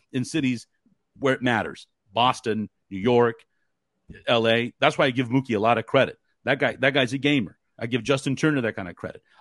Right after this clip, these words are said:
I don't think Cody likes that pressure. He's not an L A guy. Now Chicago's doing well. That's great. But I don't think he's that kind of gamer. If he found his game, fantastic. But it irritates me to hear their agents and hear them come out and give ex-,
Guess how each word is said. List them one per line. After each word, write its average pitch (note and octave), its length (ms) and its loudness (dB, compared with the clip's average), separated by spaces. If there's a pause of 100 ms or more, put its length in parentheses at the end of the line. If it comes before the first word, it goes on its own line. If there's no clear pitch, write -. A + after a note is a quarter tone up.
I A#2+ 100 2
don't D3 120 4
think C3+ 140 0
Cody C#3+ 240 4
likes C#3+ 240 0
that G#2 180 -8
pressure. - 300 -12
He's A#2 160 -10
not B2 120 -4
an A#2+ 80 -8
L B2+ 200 -2
A B2+ 100 0
guy. B2 300 0 (340)
Now F#2+ 140 -6
Chicago's C3 480 -2
doing C3+ 240 -2
well. F3+ 300 2
That's G#2 200 -10
great. C3+ 440 -2 (240)
But F#2+ 80 -6
I A2 80 2
don't C3+ 140 0
think C3+ 140 -2
he's C3+ 160 0
that B2 220 -2
kind A#2+ 160 -4
of A#2+ 80 -8
gamer. D3+ 340 -6 (300)
If - 140 -14
he G#2+ 60 -8
found C3 300 -4
his D3 120 -6
game, C#3 240 -2
fantastic. A#2 640 -6 (340)
But G#2+ 100 -2
it A2 80 -2
irritates D3 560 2
me A#2 120 -4
to A2+ 80 -4
hear B2+ 240 -2
their A#2 160 -4
agents B2 420 -4
and G#2 80 -8
hear B2+ 140 -2
them B2 100 -2
come A#2+ 180 -8
out A#2+ 220 -2
and G#2+ 100 -8
give A2 140 -8
ex-, - 140 -16